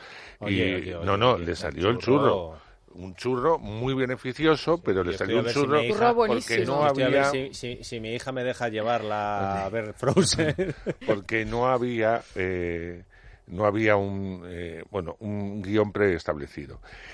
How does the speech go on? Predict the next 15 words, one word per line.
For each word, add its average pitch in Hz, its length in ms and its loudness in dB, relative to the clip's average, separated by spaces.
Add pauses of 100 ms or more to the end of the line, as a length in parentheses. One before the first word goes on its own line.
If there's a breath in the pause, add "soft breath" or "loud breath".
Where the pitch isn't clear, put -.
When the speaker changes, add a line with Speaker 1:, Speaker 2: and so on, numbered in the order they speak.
(120)
Speaker 2:
Eh, 101 220 2
después 117 400 2
del 127 160 6
éxito 120 440 2
hicieron 98 720 -2
más 92 180 -2
de 95 60 -6
un 92 140 -4
corto 127 480 0
y 98 100 -8
en 95 80 -6
el 98 80 -2
último 117 320 -4
corto, 117 500 -4
eh, 85 380 -6